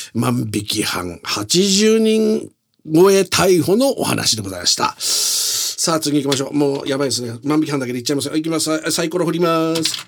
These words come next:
はい、出ました。え、はい、えー、<laughs> はい、えー、芸人の話、芸人時代の話ですね。三が出ました。これはどうすっかな。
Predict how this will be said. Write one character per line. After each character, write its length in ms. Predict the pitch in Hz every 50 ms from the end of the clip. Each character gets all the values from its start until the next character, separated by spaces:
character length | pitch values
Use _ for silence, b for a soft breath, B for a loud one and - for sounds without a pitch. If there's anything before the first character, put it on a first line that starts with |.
| _ _ -
は 60 | 147 170
い、 300 | 165 156 151 151 147 131
出 120 | 120 135 127
ま 200 | 127 123 117 113
し 260 | - - - - - _ _
た。 160 | - 104 101 - B B B B B B B B B B B B B B
え、 220 | 156 180 202 - -
は 200 | - - 175 220
い、 120 | 233 -
え 800 | - 147 143 135 135 131 127 117 117 110 107 101 101 - - 110 117
ー、 320 | 110 B B B B B B B B B B B B B B B B
<laughs> 0 |
は 160 | _ - 170 208
い、 100 | 214 -
え 240 | - 131 127 123 117 113
ー、 40 |
芸 240 | 101 101 165 208 262
人 180 | 269 277 277 269
の 100 | 254 226
話、 540 | 202 180 175 160 156 - 143 139 127 - -
芸 220 | - 135 160 196
人 180 | 214 233 226 214
時 100 | 185 196
代 140 | 202 196 196
の 80 | 190
話 240 | 170 170 180 170 160
で 100 | 156 160
す 80 | 143 147
ね。 80 | 170
三 220 | 165 - 196 202 185
が 80 | 175
出 140 | 160 156 151
ま 120 | 147 151 139
し 80 | -
た。 280 | - 135 127 110 - - _ _ _ _ _ _ _ _ _ _ _ _ _ _ _ _ _ _ _ _ _
こ 200 | _ - 113 127
れ 140 | 135 139
は 220 | 139 135 135 135 123
ど 160 | 120 135 185
う 60 | 226
す 140 | 220 - -
っ 40 | _
か 140 | - 127 123
な。 280 | 117 117 120 147 180